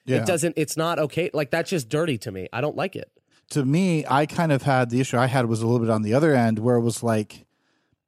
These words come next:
Speaker 1: I don't have an issue with you making money, but again, I go back to one of the reasons why they were doing this is that, okay, are you doing this to, m-, you know, bring people in the building, or are you doing this to make money?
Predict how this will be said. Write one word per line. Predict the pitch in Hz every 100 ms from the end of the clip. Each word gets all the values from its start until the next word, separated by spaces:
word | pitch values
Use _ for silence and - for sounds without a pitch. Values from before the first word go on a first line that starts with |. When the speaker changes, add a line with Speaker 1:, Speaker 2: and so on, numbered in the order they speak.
| -
Speaker 1:
I | 127
don't | 160
have | 160
an | 151
issue | 143 147
with | 120
you |
making | 120 110 113 117
money, | 147 131 110 107
but | - 123 - _ _ _ -
again, | 131 139 127
I |
go | 117
back | 113 120 123
to | - 127 113
one | 104 143
of | 139
the | 127
reasons | 123 120 104
why |
they | 110
were | 107
doing | 117 143
this | 123 107
is | 107 -
that, | 117 113 _ _ _ _ _ _ _ _ _ _ -
okay, | 127 135
are | 117
you | 120 120
doing | 131 139 131
this | 120
to, | - - 135 120 113 - -
m-, | 120 120 - 120
you | 123
know, | 117
bring | 117 131
people | 131 117
in | 120
the | 107
building, | 123 131 151
or | 135
are | 123
you | 117
doing | 117 120
this | 107
to | -
make | 107 98
money? | 120 110 -